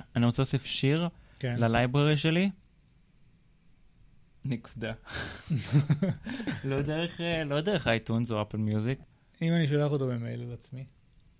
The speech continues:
Speaker 2: אם אני, אגב,
Speaker 1: אי
Speaker 2: באמת
Speaker 1: אפשר.
Speaker 2: פותח את הדרופבוקס שלי ו-
Speaker 1: אוקיי, יש לך שם מיני פלייר, אבל עדיין לא הכל שם.
Speaker 2: אה, אני לא יודע. אז אתה אומר, כאילו, בסופו של דבר, כדי לייבא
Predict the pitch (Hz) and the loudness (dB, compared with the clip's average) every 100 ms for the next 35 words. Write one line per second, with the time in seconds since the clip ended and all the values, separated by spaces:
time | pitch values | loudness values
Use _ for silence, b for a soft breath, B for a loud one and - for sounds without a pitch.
0 | _ _ _ _ - 170 185 175 151 156 | _ _ _ _ -4 2 4 4 4 2
1 | 139 139 156 175 - 170 160 175 175 139 | 0 2 6 6 6 6 6 4 4 0
2 | 127 170 180 139 - - 123 127 123 120 | 2 4 4 -2 -4 -6 -4 -2 -2 -4
3 | 120 113 110 127 - 131 - 117 117 143 | -4 -6 -4 -6 2 4 6 6 4 0
4 | 143 151 156 165 151 190 170 110 107 104 | 0 0 2 2 2 2 2 0 -2 0
5 | 127 110 127 - 110 - 107 113 - - | 0 0 -2 -2 -4 -4 -6 -6 -10 -20
6 | - - - _ _ _ - - - - | -20 -20 -20 _ _ _ -20 -20 -16 -6
7 | 127 123 120 123 123 127 135 170 220 208 | -4 -2 -2 -2 -4 -4 -2 -2 -2 -4
8 | - 180 - - 165 226 175 233 233 226 | -10 -20 -18 -16 -6 -4 0 2 2 2
9 | 220 214 196 170 185 196 185 190 180 165 | 4 6 6 6 2 2 2 2 2 2
10 | 156 143 139 180 175 | 4 2 2 2 2